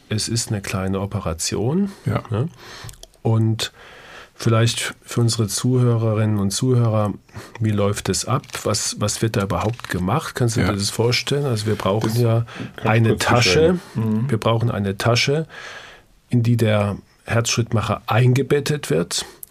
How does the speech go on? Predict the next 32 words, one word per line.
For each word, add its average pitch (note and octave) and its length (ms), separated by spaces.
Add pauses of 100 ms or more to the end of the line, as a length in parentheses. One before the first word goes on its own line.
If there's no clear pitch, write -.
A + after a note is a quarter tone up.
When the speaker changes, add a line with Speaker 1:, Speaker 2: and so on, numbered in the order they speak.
(140)
Speaker 1:
Das G#2+ 120
Speaker 2:
Mhm. F#2+ 60
Speaker 1:
sieht A#2+ 160
aus A#2 320
wie - 20
eine G#2 180
Hemdtasche, B2 800 (420)
nur A#2 140
nach G#2+ 240
innen C#3 520
gekehrt. C3 680 (460)
Und A2 540
da G#2 400 (220)
kommt A2 220
dann G#2 100
das G#2 220
Gerät, G#2 680 (380)
äh, A#2+ 40
wird, A2+ 1040
wird A2 160
da G#2 100
praktisch - 560 (440)
reingesteckt C3 840 (720)
und G#2+ 240
vernäht, G#2 680
dass A#2+ 160
es A2 140
da F#2+ 200
auch F2 380
nicht G2+ 380
verrutschen B2+ 540
kann. D#3+ 400